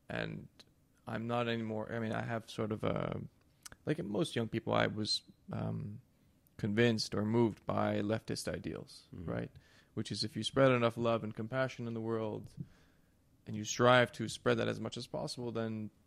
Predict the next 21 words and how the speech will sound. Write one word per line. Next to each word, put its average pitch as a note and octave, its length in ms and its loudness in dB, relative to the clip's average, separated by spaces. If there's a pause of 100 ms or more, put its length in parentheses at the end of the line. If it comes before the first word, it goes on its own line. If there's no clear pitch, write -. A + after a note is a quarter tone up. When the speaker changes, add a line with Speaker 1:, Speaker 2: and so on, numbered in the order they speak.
(200)
Speaker 1:
I - 20 -10
mean, G#2 140 -8
that A#2 200 4
is A2+ 200 0
the G2+ 100 -8 (220)
point A2 240 -4
of G2+ 100 -8
life, D#3 280 -6 (120)
right? A2 140 -2 (540)
Speaker 2:
Um, A2 420 -4
Speaker 1:
But A#2+ 140 8
Speaker 2:
Viet-, - 160 2
Vietnam B2 600 2
burned F#2+ 340 2
that F#2 220 0
out F#2 240 -2
of E2+ 80 -8
me. D#2+ 180 -8 (760)
Speaker 1:
What's A#2+ 140 -6
that, A#2+ 120 0
Vietnam? B2 340 2